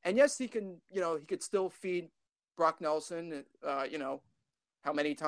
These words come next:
how many times during a game and see if Nelson, you know, fails on a breakaway or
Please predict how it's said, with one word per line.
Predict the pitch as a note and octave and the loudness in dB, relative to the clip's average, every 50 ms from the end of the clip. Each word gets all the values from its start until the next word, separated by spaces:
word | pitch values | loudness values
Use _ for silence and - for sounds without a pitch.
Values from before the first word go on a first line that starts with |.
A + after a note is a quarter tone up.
| D3 C#3 C#3+ D3+ - | 2 2 0 0 -2
how | - D3 D3 | -4 -4 -2
many | D3+ D3+ D3+ D3 | -2 -2 -2 -2
times | - D#3 D#3 D#3 C#3+ | -2 -2 -2 -2 -2
during | - D#3 D3+ D3+ C#3+ | -2 -2 -2 -2 -2
a | |
game | C#3 C#3 D3 D#3+ F3+ F3+ | -2 -2 -2 -4 -4 -4
and | C#3+ C3 C#3 C3 - _ - - _ _ | -4 -6 -6 -8 -12 _ -20 -20 _ _
see | - - E3 D3+ | -6 -2 0 0
if | C#3+ C#3+ | 2 2
Nelson, | C#3+ D3 D3+ D3 - E3 D#3 D#3+ E3+ E3+ | 2 0 0 0 -2 -4 -4 -4 -6 -6
you | D#3 D3 | -4 -4
know, | C#3 C#3 | -4 -4
fails | B2+ - D#3 C#3 C#3+ C#3 | 0 2 4 4 4 2
on | D3 C#3 | 0 0
a | C3 | 0
breakaway | C3+ C#3 C#3+ - D#3 D#3+ F3 G3+ A#3 G#3 | 0 -2 0 2 4 4 6 8 6 6
or | C#3 B2+ C#3+ C3 | 4 2 -2 -4